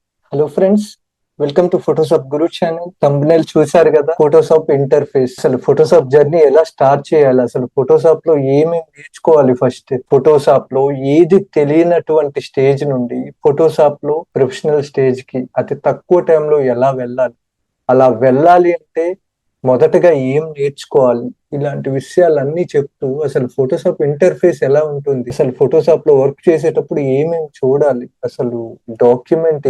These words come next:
ఏంటి, అసలు దానిలో ఉన్నటువంటి ఆప్షన్స్ ఏంటి, నేర్చుకోవాలని తపనతో ఉన్నారు వాళ్ళందరికీ ఉపయోగపడే వీడియో. చాలా రోజుల నుండి అడుగుతున్నారు, మీకోసమే ఈ వీడియో. ఇంకెందుకు ఆలస్యం, క్లాస్ లోకి వెళదాం. అంతకంటే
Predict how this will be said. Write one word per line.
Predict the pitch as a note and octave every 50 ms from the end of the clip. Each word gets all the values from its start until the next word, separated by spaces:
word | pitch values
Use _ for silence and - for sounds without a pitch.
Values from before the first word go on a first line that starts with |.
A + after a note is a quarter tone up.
| B2+ C3+
ఏంటి, | D3 D3+ D3 - - C3+ B2+ B2 A#2 A#2+
అసలు | - A#2 A#2+ A#2 A#2 A#2+
దానిలో | A#2 A#2 A#2+ C3 D3 D3 D3+ D3+ D3+ D3
ఉన్నటువంటి | C#3+ C#3 B2+ - C3 B2+ B2 A#2+ A2+ A2+ B2+
ఆప్షన్స్ | C3+ - - - E3+ D#3 D3 C#3 C#3+ C#3+ C3
ఏంటి, | C3 C3+ C#3 - C3+ B2+ - - C#3
నేర్చుకోవాలని | C#3+ D3 D3 C#3+ - - - D3 C#3+ C#3 C#3+ C#3 C#3 B2+ -
తపనతో | - - - C#3+ C#3 B2+ C#3+ C#3 C3 B2+
ఉన్నారు | B2+ B2+ B2 A#2+ B2 B2 B2
వాళ్ళందరికీ | A#2+ A#2+ A#2+ A#2+ A#2+ B2 C3+ C#3+ C#3 - C#3+ B2+
ఉపయోగపడే | - C3 C3 B2+ B2+ B2 - B2 A#2+ A#2+ A#2 A#2 B2
వీడియో. | B2 A#2+ A#2+ B2 B2+ - - -
చాలా | A#2 A2+ A#2 B2+ C3+ C3 B2+ C3
రోజుల | B2 A#2+ C#3 C3 C3
నుండి | C3 B2+ A#2+ A2+ A2+
అడుగుతున్నారు, | A#2+ B2 B2+ - _ - B2+ A#2+ A#2 B2 C3+ - D#3 C#3+
మీకోసమే | C#3 C3+ C3 D3 C#3+ C#3+ - D3 C#3 C3+ C3 B2+ B2+
ఈ | B2 A#2+ B2
వీడియో. | A#2+ B2 B2 C3 - - C3+
ఇంకెందుకు | B2 C#3+ C#3 C#3 D3+ - D#3 C#3+
ఆలస్యం, | C#3 C#3 C#3 - - C#3+ C#3+ C#3+ -
క్లాస్ | C#3+ C3+ C3+ C3+ D#3+
లోకి | D#3 B2+ C#3+ C3+
వెళదాం. | C3 C3 C3 C3+ C3+ C#3 C3+ B2+
అంతకంటే | B2+ - C3 - C#3 C3 C3+